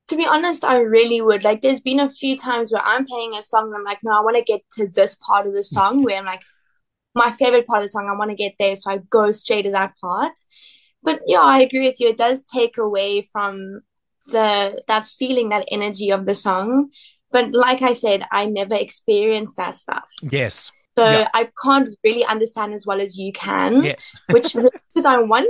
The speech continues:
Speaker 1: to, you know, like, I love the idea of putting a vinyl on a record player and, like, s-, like, play-, playing a song, like, full,
Speaker 2: <laughs>
Speaker 1: you
Speaker 2: Yeah.
Speaker 1: know. I want to do that. I literally asked my dad if we can get one the other day. <laughs>
Speaker 2: <laughs> Well, there we go.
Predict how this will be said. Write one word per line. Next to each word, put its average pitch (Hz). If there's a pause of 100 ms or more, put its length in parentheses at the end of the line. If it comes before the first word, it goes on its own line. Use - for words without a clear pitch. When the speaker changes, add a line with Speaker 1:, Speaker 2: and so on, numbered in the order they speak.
(100)
Speaker 1:
to, 320
you 208
know, 226
like, 254
I 254
love 233
the 330
idea 220
of 208 (500)
putting 269
a 240
vinyl 214
on 208
a 196
record 208
player 196
and, 190
like, 196
s-, -
like, 202 (440)
play-, 240
playing 247
a 226
song, 220
like, 190
full, - (120)
Speaker 2:
<laughs> -
Speaker 1:
you 202 (260)
Speaker 2:
Yeah. 131
Speaker 1:
know. 277 (260)
I 262
want 254 (140)
to 247
do 247
that. 302
I 208
literally 262
asked 220
my 214
dad 175
if 185
we 202
can 190
get 185
one 190
the 190
other 180
day. -
<laughs> 302
Speaker 2:
<laughs> -
Well, 156
there 160
we 170
go. 196